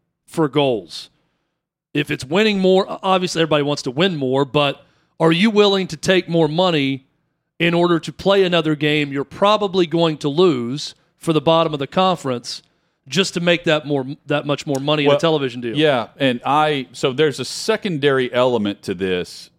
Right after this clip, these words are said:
Speaker 2: that I had in mind as I'm going through the extra revenue made from the S E C matchup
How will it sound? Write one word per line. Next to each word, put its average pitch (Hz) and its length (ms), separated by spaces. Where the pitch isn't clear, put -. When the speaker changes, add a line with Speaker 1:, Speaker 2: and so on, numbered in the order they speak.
Speaker 2:
that 110 140
I 113 140
had 113 320
in 101 180
mind 98 420
as 101 200
I'm 98 200
going 101 360
through 95 580
the 104 220
extra 95 580
revenue 90 420
made 90 340
from 85 420
the 92 280
S 95 220
E 92 40
C 87 220
matchup 69 500